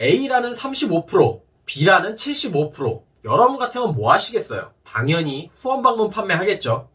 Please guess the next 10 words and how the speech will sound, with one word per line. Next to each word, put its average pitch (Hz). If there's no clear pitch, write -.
여기에는 202
옴니트리션이라는 226
게 160
적용되기 151
때문인데 143
이 135
단어를 160
기억하고 156
계시길 123
바랍니다. 107